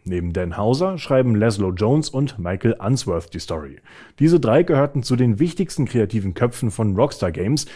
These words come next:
die an mehreren G T A und Red Dead Redemption Spielen gearbeitet haben. Einem G T A sechs fehlen sie also. Wir können natürlich noch lange nichts über die Storyqualität eines G T A sechs sagen,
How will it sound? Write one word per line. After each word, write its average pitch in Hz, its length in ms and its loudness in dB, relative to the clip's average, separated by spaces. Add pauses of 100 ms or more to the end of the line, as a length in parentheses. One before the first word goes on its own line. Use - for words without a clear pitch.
(240)
die 151 100 2
an 127 120 2
mehreren 139 420 2
G 120 140 2
T 98 160 -2
A 92 180 -2
und 123 320 -4
Red 90 340 -6
Dead 85 220 -6
Redemption 107 400 0
Spielen 90 320 -2
gearbeitet 87 560 -6
haben. 82 300 -10 (500)
Einem 95 240 -2
G 92 140 -2
T 95 100 -4
A 85 100 -2
sechs 98 540 -2
fehlen 143 520 0
sie 85 120 -4
also. 82 480 -8 (400)
Wir - 80 -4
können 135 180 4
natürlich 120 360 2
noch 110 180 0
lange 127 380 4
nichts 143 300 2
über 104 120 -4
die 104 80 -2
Storyqualität 113 840 0
eines 90 220 -8
G 104 120 -2
T 98 100 -2
A 90 60 0
sechs 87 260 -6
sagen, 131 420 2